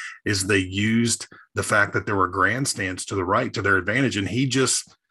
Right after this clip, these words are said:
whacked one into the grandstands because, you know, the way the rules work, that's what's known as a temporary immu-, immovable obstruction, a T I O.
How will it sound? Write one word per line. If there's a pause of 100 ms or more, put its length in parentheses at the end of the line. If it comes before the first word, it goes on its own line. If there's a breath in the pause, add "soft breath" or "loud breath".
(300 soft breath)
whacked
one
into
the
grandstands
because,
you
know,
the
way
the
rules
work, (200)
that's
what's
known
as
a
temporary
immu-,
immovable (320)
obstruction,
a
T
I
O.